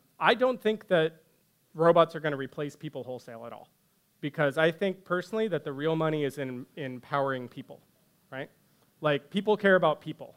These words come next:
A great example of this is in the top left there. Mozart, hundreds of years ago, made a game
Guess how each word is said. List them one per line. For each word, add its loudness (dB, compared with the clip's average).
A -2
great -4
example -6
of -8
this -8
is -6
in -2
the -2
top 0
left -4
there. -2
Mozart, 0
hundreds -2
of -6
years -6
ago, -6
made 2
a 6
game -4